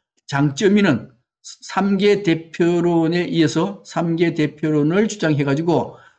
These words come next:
자본가하고 그다음에 지식인들을 공산-, 공산당에 입당시켜가지고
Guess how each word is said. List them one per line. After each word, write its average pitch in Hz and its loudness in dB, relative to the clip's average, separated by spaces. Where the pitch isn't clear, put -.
자본가하고 175 -2
그다음에 143 0
지식인들을 175 -2
공산-, 151 -2
공산당에 147 0
입당시켜가지고 143 -2